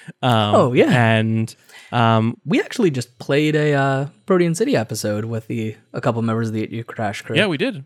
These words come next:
Speaker 1: They were recently,
Speaker 2: Yeah.
Speaker 1: uh, the, some mermaids. So, uh,
Speaker 2: That was awesome.
Speaker 1: check them out too. Um, we did hit our fifty dollar, a hundred and fifty dollar a month, uh, goal again. So,
Speaker 2: Okay.
Speaker 1: um,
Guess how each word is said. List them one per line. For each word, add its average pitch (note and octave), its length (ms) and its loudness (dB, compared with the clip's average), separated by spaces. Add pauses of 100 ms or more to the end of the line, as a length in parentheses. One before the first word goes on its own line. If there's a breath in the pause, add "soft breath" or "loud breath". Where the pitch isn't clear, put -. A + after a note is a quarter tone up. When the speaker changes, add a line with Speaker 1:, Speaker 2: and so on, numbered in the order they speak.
Speaker 1:
They A#2+ 200 -2
were A2+ 140 0
recently, B2 440 -4
Speaker 2:
Yeah. B2+ 300 -4
Speaker 1:
uh, B2 40 -6
the, B2+ 200 -4
some D3 180 -4
mermaids. D3+ 460 -2 (460)
So, A2+ 420 -2
uh, G#2 80 0
Speaker 2:
That G#2 80 -2
was G2+ 100 -2
awesome. B2 220 -2
Speaker 1:
check A#2 80 -4
them A2 140 2
out G#2+ 200 0
too. C#3 300 -4 (500)
Um, A#2 500 2
we A#3 200 2
did D#4 220 2
hit C4+ 300 2
our F#3 280 2
fifty E3+ 260 -2
dollar, C#3+ 420 0
a A#2+ 100 -6
hundred C#3+ 220 -2
and B2 80 -6
fifty A#2 160 -14
dollar A2+ 240 0
a A2+ 40 -4
month, A2+ 260 -2 (160)
uh, A2 480 2
goal B2 360 0
again. A#2+ 600 0 (420 loud breath)
So, B2 540 4
Speaker 2:
Okay. C#3 240 4
Speaker 1:
um, B2 420 4